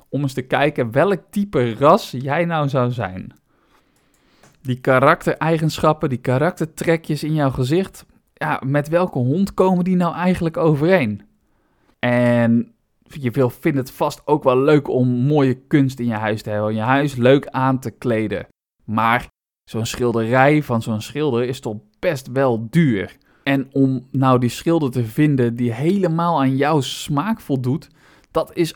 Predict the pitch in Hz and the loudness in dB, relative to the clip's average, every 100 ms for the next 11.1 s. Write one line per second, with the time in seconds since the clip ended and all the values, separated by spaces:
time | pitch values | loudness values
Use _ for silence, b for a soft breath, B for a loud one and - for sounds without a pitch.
0 | _ - 180 180 135 117 120 113 - - | _ 2 2 4 2 4 2 0 -2 -12
1 | 95 - - 120 - _ _ - 131 147 | -16 -12 -8 -8 -10 _ _ -4 -2 0
2 | 160 143 131 175 214 165 156 175 180 160 | 2 2 2 2 0 0 0 0 2 2
3 | - 135 139 139 156 165 165 170 - 123 | 2 2 2 0 -2 2 2 2 -4 -4
4 | - 160 165 147 147 151 160 170 139 113 | 0 2 2 4 4 2 2 2 0 -4
5 | 110 - 165 131 - 123 175 170 147 143 | -6 -2 0 0 -6 2 4 4 4 4
6 | 147 135 139 127 131 139 123 120 120 117 | 6 6 6 4 2 -2 -2 0 0 2
7 | 117 120 - _ _ _ _ - 98 95 | 0 -2 -6 _ _ _ _ -14 -12 -4
8 | 113 113 113 120 113 110 110 110 - 113 | 0 0 0 0 0 0 -2 -2 -4 -2
9 | 131 123 - - 135 135 113 - 190 185 | 0 0 0 -2 0 0 -4 0 2 2
10 | - 135 120 - 120 117 107 107 101 113 | 2 0 0 -2 -2 -2 -2 -4 -4 -8